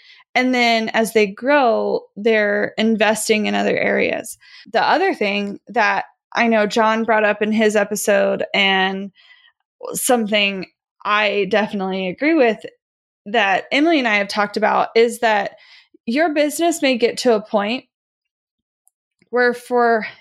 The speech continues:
you personally to make more income, it may not make sense to scale your business.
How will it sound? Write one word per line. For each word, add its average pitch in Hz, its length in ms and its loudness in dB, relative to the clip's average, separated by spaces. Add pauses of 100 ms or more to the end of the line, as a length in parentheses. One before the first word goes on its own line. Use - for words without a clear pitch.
(300)
you 247 440 2
personally 233 920 -2 (640)
to - 120 0
make 233 360 0
more 226 500 0
income, 226 720 -2 (440)
it 254 160 4
may 247 300 0
not 254 320 0
make 226 260 -2
sense - 540 -2
to 214 140 -2
scale 202 360 0
your 185 160 -4
business. - 640 -2